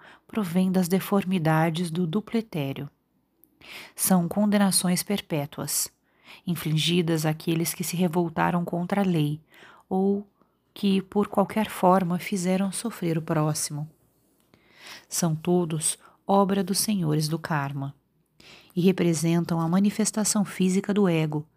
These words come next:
no duplo etéreo, formado por ilhas. As deformidades devidas aos erros e aos defeitos provêm igualmente da distribuição equitativa da lei,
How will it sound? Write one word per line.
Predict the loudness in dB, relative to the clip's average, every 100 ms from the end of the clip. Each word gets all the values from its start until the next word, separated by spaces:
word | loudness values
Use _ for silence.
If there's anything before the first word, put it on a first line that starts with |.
| _ _ -20 _
no | -2 0
duplo | 0 0 0
etéreo, | 0 -2 -2 -2 -8 _ _ _ _ _ _ -20 -20 -20 _
formado | 0 2 4 4 4 2 -2
por | 0 0
ilhas. | 2 0 -4 -4 -6 -8 _ _ _ _ _ _ _ _ -20 -20 -18 -4
As | -2
deformidades | 0 2 2 2 2 4 4 4 2 -2
devidas | -2 0 -2 -2 -2
aos | -2 -2 0
erros | 0 2 0 -2 -4 -10 -12 -4
e |
aos | -2 -2
defeitos | -4 -2 0 0 -2
provêm | 0 0 2 2
igualmente | 4 2 2 2 0 0
da | 0
distribuição | 0 -2 -2 0 0 0 0
equitativa | 0 0 -6 -6 -6 -4 0 0
da | 2
lei, | 2 4 2 0